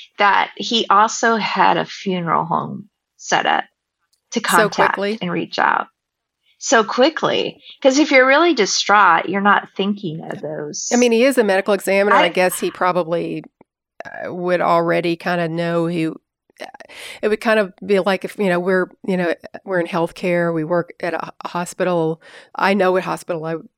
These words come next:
Speaker 2: would go to and would tell any of my family to go to right away.
Speaker 1: Yeah, and when you're f-, in your fifties, most people don't think of, "Okay, if something happens, I want to go to this funeral place." And they don't have their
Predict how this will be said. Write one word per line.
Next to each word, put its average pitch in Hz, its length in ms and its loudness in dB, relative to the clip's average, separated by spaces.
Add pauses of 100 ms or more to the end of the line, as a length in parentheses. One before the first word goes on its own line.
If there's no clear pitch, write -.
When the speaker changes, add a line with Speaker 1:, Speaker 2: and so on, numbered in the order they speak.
Speaker 2:
would 165 180 -8
go 175 160 -6
to 175 180 -4
and 165 100 -4
would 147 80 -8
tell 175 200 -2
any 175 160 0
of 156 80 -2
my 160 80 -8
family 170 280 -4
to 156 60 -2
go 160 160 -2
to 180 260 -4
right 170 220 0
away. 160 460 -4 (720)
Speaker 1:
Yeah, 220 460 2
and 202 100 -4
when 214 160 -6
you're 196 420 -2
f-, - 300 -16
in 196 160 -8
your 180 140 -8
fifties, 180 880 -8 (240)
most 202 340 -4
people 202 300 -8
don't 170 340 -2
think 190 380 -6 (100)
of, 78 540 0 (180)
"Okay, 196 520 0
if 175 120 -4
something 202 460 -4
happens, 185 760 -2
I 170 180 4
want 170 320 -4 (480)
to 202 100 -6
go 147 180 -4
to - 80 -8
this 165 260 -4
funeral - 540 -8
place." - 560 -4
And - 240 -10
they 202 180 4
don't 202 200 4
have 185 340 2
their 151 440 -4